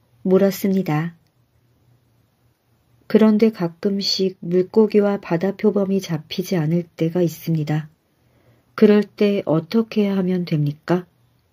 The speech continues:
여신은 다시 빙긋이 웃으며 대답했습니다. "만약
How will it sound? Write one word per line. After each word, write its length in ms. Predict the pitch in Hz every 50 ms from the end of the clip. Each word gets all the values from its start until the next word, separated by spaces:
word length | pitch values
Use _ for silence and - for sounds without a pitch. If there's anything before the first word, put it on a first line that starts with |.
| _ _ _ _ _ _ _ _ _ _ _ _ _ _ _ _ _ -
여신은 580 | 196 196 196 202 - - 214 202 208 202 202 -
다시 720 | 185 180 175 170 - - 185 180 180 180 180 185 180 - _ _
빙긋이 640 | - 196 190 185 185 208 202 196 - 196 190 185 175
웃으며 640 | - 175 170 170 - 202 180 147 143 156 190 196 - _ _ _ _ _ _ _ _ _ _ _ _ _ -
대답했습니다. 1120 | 202 190 185 196 196 196 196 202 214 208 - - 214 202 202 180 175 147 151 156 165 165 _ _ _ _ _ _ _ _ _ _ _ _ _ _ _ _ _ _ _ _ _ _ _ _ _ _ _
"만약 480 | - 185 185 185 180 180 175 175 175